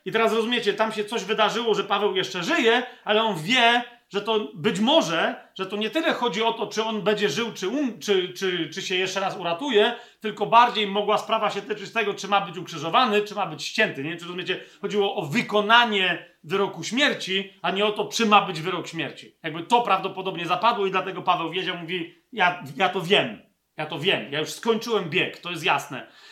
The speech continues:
I on to wie zarówno w sposób przyrodzony, naturalny, bo to świat go o tym informuje, ale najwyraźniej wie to też od Pana, który go informuje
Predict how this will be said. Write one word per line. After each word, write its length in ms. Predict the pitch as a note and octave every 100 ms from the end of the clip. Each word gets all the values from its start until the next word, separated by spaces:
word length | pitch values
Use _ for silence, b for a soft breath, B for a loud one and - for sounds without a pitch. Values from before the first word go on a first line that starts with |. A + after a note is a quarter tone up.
| B E3+
I 60 |
on 140 | G3+ G#3
to 140 | F#3+
wie 200 | F3+ A3
zarówno 720 | F#3+ G3 A3 G#3+ G3+ F3+ - -
w 60 | -
sposób 480 | - G#3 G#3 F3 -
przyrodzony, 640 | - C4 A#3+ F3+ G#3 F#3+
naturalny, 720 | F#3 F#3 G3+ G#3+ G#3+ G3 F#3
bo 140 | F3 F3+
to 320 | F#3+ F#3 E3+
świat 300 | - C4 G#3+
go 100 | A3+
o 60 |
tym 160 | F#3+ F3+
informuje, 540 | F3 F3 E3+ E3 G#3+ A3 B -
ale 160 | F#3
najwyraźniej 500 | G3 F#3 G3+ G3 F#3+
wie 140 | F3 F#3+
to 140 | F#3+
też 260 | - F#3 -
od 180 | F3 -
Pana, 400 | B3+ D#4 A#3 F#3+
który 240 | - F#3+
go 120 | F3+
informuje 640 | F3+ E3+ E3+ F3 E3 D#3